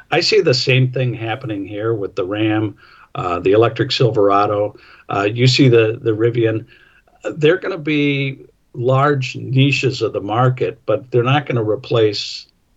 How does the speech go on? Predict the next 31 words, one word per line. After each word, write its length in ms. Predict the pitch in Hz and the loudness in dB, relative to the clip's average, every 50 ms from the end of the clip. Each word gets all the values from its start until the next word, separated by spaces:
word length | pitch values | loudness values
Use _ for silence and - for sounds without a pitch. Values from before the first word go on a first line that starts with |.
| _ _ - | _ _ -4
the, 160 | - 104 98 92 131 131 | -2 -2 -2 -2 -4 -6
the, 160 | - 110 101 92 - - 95 | -4 -2 -2 -4 -6 -8 -6
uh, 320 | 104 107 101 98 101 95 - - 110 | -4 -4 -2 -2 -4 -4 -6 -6 -4
the 100 | 107 104 | -4 -4
broad 500 | - - 117 117 117 123 127 123 127 131 | -2 0 2 2 4 4 2 2 0 -2
swath 460 | - - - 170 170 - - - - | -4 -4 -4 -2 0 0 0 0 0
of 320 | 123 123 123 120 - - _ _ _ - - _ _ - | 0 0 0 0 -4 -10 _ _ _ -20 -20 _ _ 0
work 300 | 135 143 147 147 139 - | 2 4 4 2 0 -6
trucks 480 | - - 131 127 127 127 127 - - - | -6 -4 -2 -2 -2 -4 -6 -8 -10 -10
and 240 | 117 110 110 101 - | -10 -10 -10 -10 -8
family 560 | 131 120 120 127 120 120 120 113 113 113 107 - _ | -8 -6 -6 -6 -6 -6 -6 -6 -6 -6 -8 -10 _
personal 360 | - 127 123 120 - - - | -4 -4 -2 -2 -2 -6 -8
transportation 760 | - - 131 113 110 - 107 - 123 110 104 - - 107 95 | -6 -4 -4 -4 -4 -6 -8 -2 -2 -2 -2 -2 -6 -8 -6
pickups 580 | - 117 104 - - 101 98 101 - - - - | -4 -4 -4 -2 -4 -6 -6 -6 -8 -10 -6 -4
and, 340 | 101 95 95 98 95 101 - | -4 -2 -2 -4 -4 -4 -4
and 180 | 113 107 101 101 | -4 -2 0 2
recreational 800 | 110 110 110 - 101 95 98 101 98 - - 101 82 87 - _ - - - - _ _ - | 2 0 2 2 2 2 2 2 0 -2 -4 -4 -4 -6 -10 _ -18 -20 -20 -20 _ _ -4
pickups. 520 | - 117 113 - 98 85 80 - - - _ - - - - - _ | -4 -4 -2 -2 -4 -4 -4 -6 -10 -14 _ -16 -20 -20 -20 -20 _
So 580 | - - - - 135 123 123 123 120 117 123 127 | -12 -8 0 2 4 4 6 6 6 4 2 0
it's 360 | - - - - 165 139 - - | -8 -8 -2 -2 0 0 2 2
like 300 | 160 160 135 127 - _ _ - _ _ - | 2 2 0 -2 -8 _ _ -20 _ _ -2
they 160 | 139 147 160 | 0 0 2
gotta 240 | 160 160 151 151 139 | 2 2 0 0 0
be 220 | 117 113 120 127 135 | 0 0 0 0 2
there 240 | 151 147 147 156 | 2 2 2 2
because 340 | 151 139 127 127 127 120 110 | 0 -4 -6 -4 -6 -6 -6
everybody 380 | 110 113 123 120 120 117 113 95 | -4 -2 -2 -2 -2 -2 -4 -2
else 220 | 110 127 127 - | -2 -4 -4 -4
is 120 | - 160 131 | -6 -8 -4
going 320 | - 147 143 135 131 123 | -2 -2 -2 -2 -2 -2
there, 320 | - 151 165 180 175 - | -2 -2 -2 -2 -4 -6